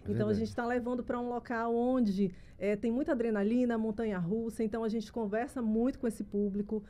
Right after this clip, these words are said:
Speaker 2: é, porque a gente faz o que eles realmente gostam, a gente seleciona as atrações. A Disney tá cheia de atrações novas agora.
Speaker 1: Caramba,
Speaker 2: Não só a
Speaker 1: legal.
Speaker 2: Disney, como a Universal também. Então, esse período de pandemia que ficou muitas, o parque ficou fechado, né?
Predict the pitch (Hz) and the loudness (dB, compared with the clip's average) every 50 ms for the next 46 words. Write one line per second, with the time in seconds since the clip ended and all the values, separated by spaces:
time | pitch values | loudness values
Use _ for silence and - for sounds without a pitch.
0 | - - - - - - 202 - - 214 - - 233 214 233 226 - - 247 247 | -14 -20 -20 -12 -4 -2 -2 -2 -2 -4 -4 -2 -2 -2 -4 -6 -6 -4 -4 -4
1 | 240 262 - 247 226 240 - 240 277 285 269 262 247 - 262 202 180 190 196 202 | -4 -2 -4 -4 -4 -4 -4 -4 -2 -2 -2 -2 -2 -4 -4 -2 0 2 4 4
2 | 214 208 214 208 - 226 220 202 220 220 214 - 220 220 220 214 247 240 233 240 | 4 4 2 0 -2 -2 -2 0 0 0 -2 0 0 0 0 0 -2 -4 -4 -4
3 | 226 226 226 - 226 220 - - - 220 214 220 226 226 208 - - - - 208 | -4 -6 -6 -6 -8 -8 -6 -4 -4 -2 -2 0 -2 -2 -4 -4 -8 -8 -2 -2
4 | 214 202 220 226 240 226 226 226 214 - - - 254 240 254 277 294 294 - - | 0 0 0 0 -2 -2 -2 -4 -6 -6 -4 -2 0 0 2 2 0 -2 -2 -4
5 | 196 175 214 285 294 294 277 247 - 254 240 220 202 208 202 196 196 202 214 214 | -4 -2 -2 -2 -2 -4 -6 -8 -6 -6 -4 -2 0 0 2 2 2 0 0 0
6 | 208 196 180 196 180 175 175 180 180 185 190 196 202 - - 202 202 202 202 226 | 0 -2 -2 -4 -4 -6 -6 -6 -6 -6 -6 -8 -8 -6 -6 -4 -2 0 0 0
7 | 262 - - 277 240 240 208 240 240 254 254 247 - 269 262 262 262 262 262 233 | 0 0 0 0 0 0 0 0 -2 -2 -2 -2 -2 -2 -2 -2 -2 -2 -2 -2
8 | 247 240 220 - - 233 233 254 247 254 233 214 202 202 202 208 214 208 208 - | -4 -6 -6 -6 -4 -2 -2 -2 -2 0 0 0 2 2 2 0 0 -2 -6 -12
9 | - - - - 233 240 247 247 - - 254 240 262 247 254 240 233 226 - 254 | -20 -14 -6 -2 0 0 0 0 0 0 2 2 0 -2 -4 -6 -6 -6 -4 0
10 | 240 226 220 220 214 220 233 247 233 240 - - 233 - 240 226 233 233 233 220 | 2 4 4 4 2 2 0 0 -2 -4 -6 -8 -6 0 2 2 4 2 2 -2
11 | - 208 214 226 240 262 254 269 247 226 214 208 202 202 214 220 - 226 214 - | -4 -4 -4 -2 -2 -2 -2 -2 -2 -2 -4 -4 -2 -2 -2 -2 -2 -4 -6 -6
12 | - - 208 233 220 208 208 196 196 - - 202 202 214 226 214 214 208 208 233 | -8 -6 -4 -4 -2 0 -2 -2 -2 -2 -4 -2 -2 -2 -2 0 0 0 0 -2